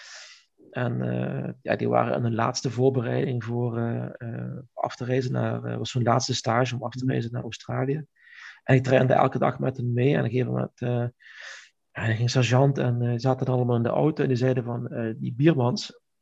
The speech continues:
Speaker 1: die blijft wel van achter hangen. Die gaat niet in die groep rijden. Hè? Want dat is een beetje gevaarlijk, hè? Want dat is geen prof."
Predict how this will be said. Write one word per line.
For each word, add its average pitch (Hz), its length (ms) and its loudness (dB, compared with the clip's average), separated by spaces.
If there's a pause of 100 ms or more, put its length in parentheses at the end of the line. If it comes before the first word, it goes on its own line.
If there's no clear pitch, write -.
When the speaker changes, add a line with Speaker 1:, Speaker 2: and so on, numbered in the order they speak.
(420)
Speaker 1:
die 123 160 0
blijft 135 300 4
wel 156 200 6
van 135 120 0
achter - 320 2
hangen. 117 300 0
Die 123 100 -6
gaat 139 180 2
niet 160 160 2
in 156 160 0
die 135 140 4
groep 160 220 0
rijden. 117 380 -4
Hè? 156 200 4
Want - 180 -2
dat 107 100 -10
is 135 100 0
een 131 80 -8
beetje 151 220 0
gevaarlijk, 143 480 4
hè? - 80 -2
Want 123 140 -4
dat - 80 -2
is 135 140 -6
geen 139 200 2
prof." - 380 0